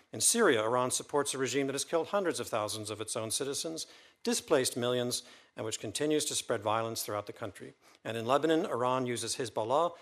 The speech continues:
to provoke conflict with Lebanon's neighbors, imperil the Lebanese people, and generate instability. American pressure is aimed at reversing these trends. Today, the regime and its proxies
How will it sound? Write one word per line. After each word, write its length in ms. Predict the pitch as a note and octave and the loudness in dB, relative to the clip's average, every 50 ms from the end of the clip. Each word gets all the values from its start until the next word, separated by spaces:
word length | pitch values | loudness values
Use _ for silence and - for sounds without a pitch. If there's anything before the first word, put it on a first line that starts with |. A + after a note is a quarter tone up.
| - - _ _ - | -20 -20 _ _ -6
to 80 | E3 | -2
provoke 320 | C#3 D3 - C#3+ C#3 C#3 - | -2 2 4 4 2 2 2
conflict 400 | - C3+ B2 A2+ - C3+ B2 A#2+ | 0 0 0 0 -2 -4 -6 -6
with 100 | A#2 G#2+ | -6 -6
Lebanon's 380 | A2 G#2+ G#2 G#2 G#2+ G#2+ - | -4 -4 -4 -6 -8 -8 -6
neighbors, 480 | - B2+ C#3 D#3 E3 G3+ G3+ F#3 - - - | -2 -2 0 2 2 2 2 2 0 0 -2
imperil 420 | - B2+ - - E3 F3+ F#3 F#3 | -4 -6 -2 2 4 6 6 6
the 60 | D#3 C3+ | 6 4
Lebanese 440 | B2+ A#2+ A2 A#2 A2+ G#2+ G2+ - | 2 0 0 -2 -4 -4 -4 -6
people, 360 | - - E3+ E3 - E3 E3 - | -6 -6 -6 -4 -4 -4 -4 -4
and 160 | C#3 B2+ A#2 | -6 -6 -4
generate 440 | - A#2+ A#2 A2+ A2+ A2 G#2+ A2 - - _ | -4 -2 -2 -2 -4 -4 -6 -6 -10 -12 _
instability. 720 | - C#3+ A2+ G2+ - - A2+ G#2+ A2+ G#2+ G#2 - - - - _ _ _ _ _ - - - _ _ _ _ - - | -10 -8 -6 -6 -6 -6 -6 -6 -6 -6 -6 -8 -12 -16 -20 _ _ _ _ _ -20 -20 -20 _ _ _ _ -6 0
American 340 | D3+ E3 F3+ F3+ - D#3+ D3+ | 4 4 4 4 4 2 0
pressure 420 | - - F#3+ G3+ - - F3+ D#3 | 4 6 6 6 6 6 4 2
is 120 | C3 A#2+ | 4 4
aimed 200 | C#3 C3+ C#3 C3 | 4 2 2 2
at 80 | C#3 C3+ | 0 0
reversing 500 | B2 B2+ A2 A#2+ C3+ B2+ - - A2 G#2 | -2 -2 0 0 0 0 0 -2 -4 -6
these 180 | G2 G2+ G2+ - | -8 -8 -8 -8
trends. 420 | - - G#2+ G2+ G2+ G#2+ G2+ - | -6 -6 -6 -6 -6 -8 -8 -8
Today, 380 | - - B2 A#2+ B2 C3+ D3+ D#3+ | -6 -4 -2 0 2 2 2 2
the 100 | D#3 C3+ | 2 0
regime 400 | B2+ A2+ A2 B2+ C3+ C#3 D3+ F3 | 0 0 0 0 0 2 2 0
and 180 | F3 B2 C3 | 0 -2 -2
its 140 | B2+ A#2+ - | -4 -6 -2
proxies 500 | - - B2 A2+ - - - B2 A#2 - | 0 2 2 2 2 -2 -6 -6 -6 -8